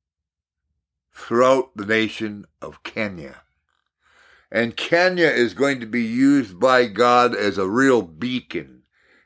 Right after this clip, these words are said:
in the days to come. Kenya, Kenya,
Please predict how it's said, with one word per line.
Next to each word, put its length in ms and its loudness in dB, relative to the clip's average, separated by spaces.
in 160 -4
the 60 -6
days 520 0
to 80 -14
come. 500 -4
Kenya, 580 -2
Kenya, 800 -2